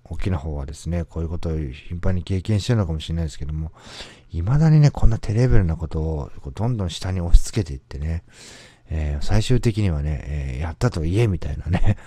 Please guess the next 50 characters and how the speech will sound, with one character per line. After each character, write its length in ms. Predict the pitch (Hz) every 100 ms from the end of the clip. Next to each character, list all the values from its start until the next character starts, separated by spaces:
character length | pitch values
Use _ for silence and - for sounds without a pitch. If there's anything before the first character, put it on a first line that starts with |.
| - -
<laughs> 220 | - _
え 60 | -
ー、 40 | 98
そ 240 | - -
ん 220 | 95 104
な 140 | 98 95
ね、 320 | 87 78 65
ま 120 | - 76
あ、 20 |
言 120 | 95
い 60 | 113
ま 100 | 117
せ 100 | 110
ん 60 |
け 100 | 78
ど 60 | 67
も 80 | 71
ね、 200 | 87 - _ - - - _ _
そ 200 | - - - -
ん 160 | 110 127
な 140 | 123
ね、 420 | 117 110 95 87 -
低 160 | -
レ 140 | 90 92
ベ 120 | 82
ル 80 | 73
な、 260 | 71 76 - _ _ _ - _ _ -
え 200 | 76 71
ー、 40 | -
こ 80 | -
と 140 | 82
が 140 | 71
ね、 440 | 69 69 67 64 -
ま 260 | 69 76 104
だ 180 | 110 101
あ 60 |
る 120 | 110
ん 60 | 107
だ 140 | 90
な 180 | 80 78
っ 20 | 78
て 140 | -
い 80 | 69
う 40 |
ね、 140 | 71 71
ち 120 | -
ょ 20 |
っ 40 | - -
と 120 | 76
ね、 400 | 73 78 80 78